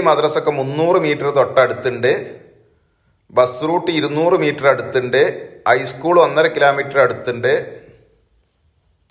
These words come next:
അപ്പം നമ്മളെ ചാനൽ സബ്സ്ക്രൈബ് ചെയ്ത് നോട്ടിഫിക്കേഷൻ ചെയ്യാൻ മറക്കണ്ട. ഏത് ജില്ലയിലേക്കോട്ടെ വീടോ സ്ഥലം വിൽക്കാനോ വാങ്ങാനുണ്ടെങ്കിൽ നിങ്ങൾ ഉടനെ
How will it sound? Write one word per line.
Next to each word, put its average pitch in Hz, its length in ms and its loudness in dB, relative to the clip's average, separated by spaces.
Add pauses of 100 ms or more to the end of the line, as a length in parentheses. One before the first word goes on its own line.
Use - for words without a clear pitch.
(580)
അപ്പം 170 140 0
നമ്മളെ 196 200 4
ചാനൽ 180 400 2
സബ്സ്ക്രൈബ് 180 440 0
ചെയ്ത് 175 180 0
നോട്ടിഫിക്കേഷൻ 156 540 0
ചെയ്യാൻ 143 240 4
മറക്കണ്ട. 127 400 -2 (340)
ഏത് 170 340 2
ജില്ലയിലേക്കോട്ടെ 143 720 2
വീടോ 127 320 2
സ്ഥലം 135 240 2
വിൽക്കാനോ 131 420 0
വാങ്ങാനുണ്ടെങ്കിൽ 127 600 0
നിങ്ങൾ 120 220 -4
ഉടനെ 113 200 -4